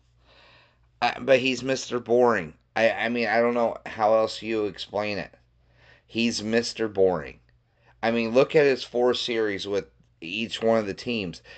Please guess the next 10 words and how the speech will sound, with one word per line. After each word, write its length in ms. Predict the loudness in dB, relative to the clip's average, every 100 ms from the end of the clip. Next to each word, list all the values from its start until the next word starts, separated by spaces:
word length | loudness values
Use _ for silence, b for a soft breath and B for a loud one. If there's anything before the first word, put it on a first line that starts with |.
| B
He 160 | 2
did 160 | 4 4
nothing. 400 | 2 0 -6 -8 _
There 120 | 0
was 140 | 0 0
nothing 420 | -4 0 0 -2
exciting 520 | -4 0 2 2 -2
he 140 | -8
did. 240 | -4 -4 -4 B B
He 340 | -6 -6 -6